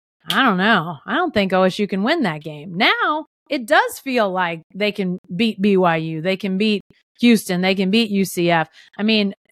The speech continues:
games that were questionable or you might say trended, um, away from the Cowboys. Now, if they play like they did against K-State, which that seems like you could replicate it, they didn't play out of their mind. They,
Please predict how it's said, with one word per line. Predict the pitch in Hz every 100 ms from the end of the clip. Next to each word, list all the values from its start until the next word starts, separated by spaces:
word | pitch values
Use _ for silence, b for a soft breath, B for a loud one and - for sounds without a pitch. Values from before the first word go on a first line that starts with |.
| 214
games | 226 269 277 226
that | 214 - _
were | 190 202 196 190 190 -
questionable | - 196 240 - 277 254 262 254 214
or | 208
you | 208 202
might | 214 214 180
say | 220 208
trended, | - 220 220 208 196 185 b b _
um, | 185 175 170
away | 190 175 185 285
from | 339 220
the | 180
Cowboys. | 185 170 170 180 190 - b b _ 190
Now, | 254 427
if | 415
they | - 240
play | 240 226
like | 220 226
they | 226 208
did | 208 202
against | 196 202 -
K-State, | 185 175 - 427 370 294 _ _
which | 214 233 - - _ 214
that | 226 226
seems | - 277 403 233 _ 196
like | 190 196
you | 190
could | 165
replicate | 196 330 415 202 185
it, | 240 -
they | 196
didn't | 202 208 339 339 - _
play | - 214
out | 240 226
of | 202
their | 190
mind. | 170 170 226 269
They, | 190 185